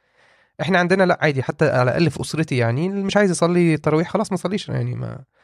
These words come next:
ما كانش أبويا يجبرنا عليها، يعني. آه، فبدأت أصلي بقى التراويح كمان بحب، أنا رايح، أنا عايز أصلي، وكنت أستمتع جدًا، وبدأت أحس إن إيه ده، ده أنا ف-، ده،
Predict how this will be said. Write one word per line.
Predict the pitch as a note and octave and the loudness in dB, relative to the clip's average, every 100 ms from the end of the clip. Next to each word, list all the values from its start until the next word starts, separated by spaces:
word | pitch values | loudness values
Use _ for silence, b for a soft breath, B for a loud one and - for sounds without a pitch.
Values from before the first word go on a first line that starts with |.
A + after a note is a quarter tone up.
| b b - | b b -8
ما | |
كانش | - D#3 | -4 0
أبويا | D#3 G3 F3 | 2 4 2
يجبرنا | C3+ C#3+ F3+ C#3 | 2 0 2 2
عليها، | A#2 C3+ A#2+ | 4 2 2
يعني. | G2+ G2 G#2+ b b b b b b | -2 -6 -12 b b b b b b
آه، | - A#2+ A#2 A#2 A#2 - - - _ | 0 4 4 4 2 -2 -8 -16 _
فبدأت | - C#3+ C#3 E3 G#3+ F3+ | -2 0 2 0 0 0
أصلي | - A3 G3+ | 0 0 0
بقى | D#3+ F3 | 0 0
التراويح | D#3 - C3+ E3 | -2 0 0 0
كمان | - D3 F#3 | 0 0 0
بحب، | C#3+ F3 B2 | 0 -2 -2
أنا | - C3+ | -2 2
رايح، | C#3 C#3 - | 2 2 -2
أنا | B2+ A#2 | -2 0
عايز | C3+ C3+ A2 | 2 0 0
أصلي، | B2 B2 A#2 D3 _ _ _ _ _ _ | -4 -4 -4 -8 _ _ _ _ _ _
وكنت | B2 C3 D#3 F#3+ | -6 -2 0 0
أستمتع | D3 - E3+ D#3+ A#2 | 0 0 0 2 0
جدًا، | A#2+ C3 A#2 A2 A2 | 2 0 0 0 2
وبدأت | A2+ A2 B2 - | 0 2 2 2
أحس | - C3+ B2 | -2 -2 -2
إن | A#2+ | 0
إيه | C#3 | 2
ده، | B2 | 2
ده | A#2 | 4
أنا | A#2 | 2
ف-، | - - | 0 -6
ده، | A#2 A#2 A2+ A2+ | -2 0 -2 -4